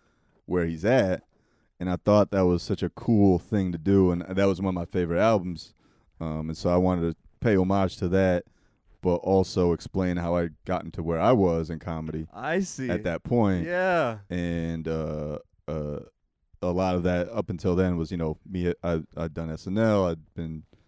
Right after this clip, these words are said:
Speaker 1: you know, at the Oscars, I was writing, I was a producer on, on Full Frontal with Samantha Bee, I'd done some other cool shit, and,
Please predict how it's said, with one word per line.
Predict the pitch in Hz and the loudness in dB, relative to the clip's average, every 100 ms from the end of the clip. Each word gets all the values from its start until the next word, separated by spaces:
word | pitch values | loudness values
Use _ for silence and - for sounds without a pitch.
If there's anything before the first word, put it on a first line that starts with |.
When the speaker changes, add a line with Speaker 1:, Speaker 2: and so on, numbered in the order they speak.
| _ | _
Speaker 1:
you | 92 | -8
know, | 80 78 | -4 -4
at | - 82 | -6 -6
the | 82 | 0
Oscars, | 107 107 - 98 92 | 2 2 0 0 0
I | 82 | -2
was | 80 80 | -4 -2
writing, | 85 85 82 80 | 0 0 -4 -6
I | |
was | 82 78 | -6 -6
a | |
producer | 73 87 87 - 82 | -6 -4 -4 -4 -8
on, | 78 | -6
on | 76 80 80 | -6 -6 -8
Full | - 85 | -6 -6
Frontal | 87 80 78 | -4 -8 -8
with | |
Samantha | - 80 78 - | -8 -8 -8 -4
Bee, | 85 113 104 92 - _ _ - | 2 2 2 0 -6 _ _ -10
I'd | 85 | -4
done | 92 | -4
some | 87 95 | -2 -2
other | 87 | -2
cool | - 90 | -2 -4
shit, | 90 - 123 98 - _ _ - _ _ _ | -2 2 2 2 -2 _ _ -20 _ _ _
and, | 85 87 87 85 82 78 | -6 -4 -2 -4 -6 -10